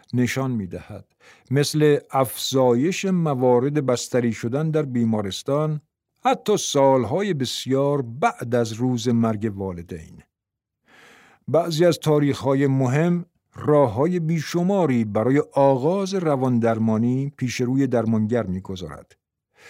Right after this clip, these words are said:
سالگردهای تولد و سالگردهایی که اهمیت خاصی دارند، راهی را برای مسائل وجودی باز می‌کند و سبب می‌شود که انسان به چرخه زندگیش بیشتر فکر کند.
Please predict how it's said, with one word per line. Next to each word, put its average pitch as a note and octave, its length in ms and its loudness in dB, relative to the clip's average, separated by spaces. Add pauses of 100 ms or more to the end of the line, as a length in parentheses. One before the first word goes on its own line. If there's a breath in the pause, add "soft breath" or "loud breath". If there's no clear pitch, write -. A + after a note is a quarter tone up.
(480 loud breath)
سالگردهای C#3 1120 2
تولد C#3 800 -2 (460)
و B2+ 80 0
سالگردهایی C3+ 920 0
که D#3+ 180 -8
اهمیت C3+ 580 0
خاصی G3 560 -4
دارند، A#2 580 -8 (460)
راهی D#3+ 480 2
را A#2+ 340 4
برای C#3 360 2
مسائل D#3 560 2
وجودی C#3+ 540 2
باز C3+ 400 2
می‌کند G#2 600 -4 (520 loud breath)
و - 80 -2
سبب G3+ 440 -2
می‌شود B2 480 0
که B2+ 180 -2
انسان C#3 440 0
به D#3+ 80 0
چرخه C3 680 -2
زندگیش A#2+ 800 0
بیشتر D#3+ 480 -4
فکر - 460 -10
کند. - 400 -14